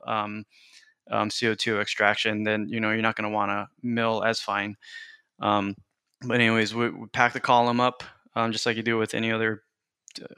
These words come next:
extraction <laughs> method, hydrocarbons, ethanol, whatever. You pack a column, a sock or whatnot, put the material in there,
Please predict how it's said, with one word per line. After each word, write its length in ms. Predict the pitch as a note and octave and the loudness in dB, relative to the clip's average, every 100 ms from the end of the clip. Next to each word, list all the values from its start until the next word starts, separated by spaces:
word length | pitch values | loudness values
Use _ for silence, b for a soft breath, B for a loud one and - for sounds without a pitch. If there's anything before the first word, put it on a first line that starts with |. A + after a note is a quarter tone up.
| - - | -16 -10
extraction 540 | A2+ - A2+ - B2 | -4 2 4 4 4
<laughs> 60 | B2 | 4
method, 320 | B2+ C3+ C3 | 4 6 6
hydrocarbons, 880 | A#2 A2 A#2 A#2+ A2+ A2+ A2+ A2+ A2 | 6 4 2 4 4 4 2 0 -2
ethanol, 400 | A#2 A#2 A2+ A2 | -4 -4 -2 -2
whatever. 220 | G#2+ A2 | 0 0
You 140 | G#2+ G#2+ | -2 0
pack 260 | G#2+ G2+ | 2 2
a 80 | - | 0
column, 600 | - A2+ A2+ A2 G#2+ G#2 _ B B - | 2 4 4 2 0 -6 _ B B -6
a 80 | |
sock 480 | G2 B2+ A2 G#2+ - | 0 6 6 6 4
or 80 | G#2+ | -2
whatnot, 480 | G#2+ A2 G#2+ G#2 - | -2 0 -2 -2 -4
put 100 | A#2+ | -4
the 80 | A2 | -4
material 480 | A2 A#2 G#2+ G#2+ | -4 -2 -2 0
in 140 | G#2 G#2 | -2 2
there, 260 | G#2 G#2 | 2 2